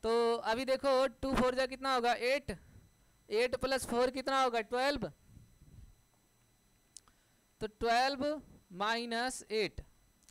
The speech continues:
ट्वेल्व माइनस एट करेंगे तो आंसर कितना आ जाएगा, पी टू is equal to,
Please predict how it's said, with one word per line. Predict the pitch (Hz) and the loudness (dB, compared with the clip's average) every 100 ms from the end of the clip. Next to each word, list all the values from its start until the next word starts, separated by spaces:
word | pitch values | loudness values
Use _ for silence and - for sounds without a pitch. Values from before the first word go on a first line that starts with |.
| _ _ - | _ _ -4
ट्वेल्व | 233 262 | 0 0
माइनस | 269 269 269 262 | -2 -4 -2 -2
एट | 262 269 | -4 -2
करेंगे | 262 254 269 | -4 -2 -2
तो | 262 | -2
आंसर | 226 233 233 262 | -2 -2 -4 -6
कितना | 262 269 269 | -6 -4 -2
आ | |
जाएगा, | 254 220 214 | 0 0 -2
पी | 208 190 | -4 -8
टू | 185 | -6
is | 165 | -6
equal | 156 - | -8 -8
to, | 147 | -8